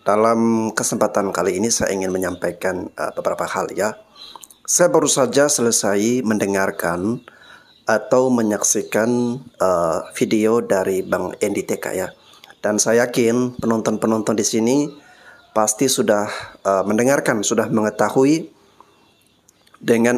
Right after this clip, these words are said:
apa yang dialami oleh Bang Endi T K dan kawan-kawan, ya. Dan, eh, saya di sini juga mau menyampaikan, eh, rasa prihatin saya, ya. Saya turut prihatin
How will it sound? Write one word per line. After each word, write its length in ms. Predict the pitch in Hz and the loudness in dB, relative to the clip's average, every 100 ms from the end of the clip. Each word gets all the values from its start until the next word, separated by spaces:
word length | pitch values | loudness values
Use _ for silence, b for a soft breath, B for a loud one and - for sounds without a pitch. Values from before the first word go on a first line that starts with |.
| 120 | 2
apa 240 | 107 131 | 2 2
yang 80 | 113 | 4
dialami 400 | 101 98 104 113 | 4 4 2 2
oleh 240 | 104 104 | 4 4
Bang 160 | 101 98 | 2 0
Endi 240 | 104 101 | 0 -2
T 160 | - 104 | -2 -2
K 240 | - 113 | 0 0
dan 240 | - 95 101 | 0 -2 -2
kawan-kawan, 640 | - 87 90 90 90 87 - | -4 -4 -4 -4 -4 -4 -4
ya. 240 | 95 101 - B B B B B B B B B B B B - - | -4 -6 -10 B B B B B B B B B B B B -20 -6
Dan, 640 | 98 113 117 117 113 104 | 2 2 4 2 2 2
eh, 260 | 113 110 113 | 4 4 4
saya 160 | - 139 | 2 2
di 80 | 135 | 4
sini 180 | 139 135 | 2 2
juga 240 | 131 143 | 4 6
mau 160 | 143 120 | 6 4
menyampaikan, 1040 | 117 110 104 110 104 - 120 117 117 117 117 - - _ _ - | 4 2 0 -2 -2 -2 0 2 2 0 -4 -10 -16 _ _ -6
eh, 400 | 95 87 87 90 95 | -4 -2 -2 -4 -2
rasa 400 | 98 - 101 95 | 0 0 -2 -4
prihatin 480 | - 120 107 - 104 | -4 -2 -2 0 -2
saya, 320 | - 101 98 | 0 0 0
ya. 80 | 104 | 0
Saya 240 | - 120 | 0 -2
turut 320 | 127 120 - | 0 0 0
prihatin 640 | 113 104 - 131 127 131 | -4 -2 -2 0 0 -2